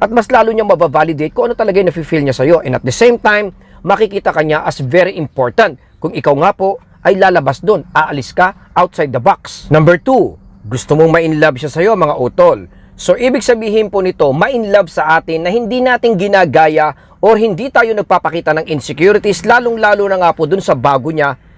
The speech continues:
o yung nakikita nga po nating replacement, mga kapatid. Simply, wag nating gayahin yun. Wag tayong mainggit doon at wag nating kinakapi yung para bang, "Ay, ganun siya, kailangan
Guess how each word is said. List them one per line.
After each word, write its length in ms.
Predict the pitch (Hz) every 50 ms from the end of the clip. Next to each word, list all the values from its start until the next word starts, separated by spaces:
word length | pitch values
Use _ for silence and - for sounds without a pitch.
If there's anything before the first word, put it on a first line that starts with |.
| _ _ _
o 140 | - 233 240
yung 160 | 254 262 254
nakikita 400 | 240 196 202 202 185 190 - 170
nga 160 | 160 156 147
po 160 | - 156 151
nating 240 | 139 131 - 139 127
replacement, 560 | 127 123 - 131 131 120 - - 131 123 -
mga 160 | - 117 104 101 104
kapatid. 320 | - 113 110 131 127 104 87 - - - - - - - - -
Simply, 640 | - - - - 226 220 - - 208 202 202 185 - - - - - -
wag 220 | 131 147 151 151
nating 320 | 180 185 180 190 190 175
gayahin 480 | 143 151 151 147 135 127 120 117 120 147
yun. 100 | 160 147 127
Wag 80 | 127 113
tayong 260 | - 143 143 156 160
mainggit 460 | 151 165 185 170 165 151 147 170 -
doon 320 | 147 143 151 156 160 143 - - - - -
at 80 | 190 -
wag 160 | - 349 294
nating 240 | 247 294 285 - 262
kinakapi 640 | 226 - 208 196 208 - - 165 165 160 - 185 170
yung 80 | 170 156
para 220 | - 160 156 156
bang, 160 | 151 151 151 165 196
"Ay, 80 | 208 190
ganun 240 | 139 170 170 180
siya, 160 | 160 - 208 156
kailangan 320 | 139 139 139 143 156 165